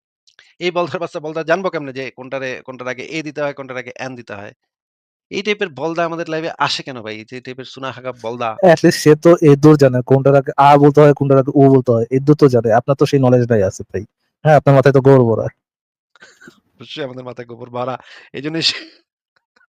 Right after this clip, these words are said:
Speaker 1: কি কমু ভাই, কি কমু? এগুলো কিরে পা-, হুজুরের পাছা মারা খাইতে, খাইতে মানে ব্রেইন সব এক্কারে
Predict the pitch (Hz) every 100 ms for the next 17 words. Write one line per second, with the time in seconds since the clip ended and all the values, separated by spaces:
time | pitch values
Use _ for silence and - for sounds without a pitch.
0 | _ _ _ _ _ _ _ _ _ _
1 | - _ - - _ _ _ _ _ _
2 | _ - 247 - 185 160 143 123 190 180
3 | 156 151 139 127 135 160 170 170 170 175
4 | - 202 214 - - 165 175 156 156 165
5 | 175 - 156 165 175 170 - 185 180 190
6 | 175 135 _ _ _ _ - 156 156 113
7 | 113 151 180 196 - 202 185 165 - 165
8 | 170 165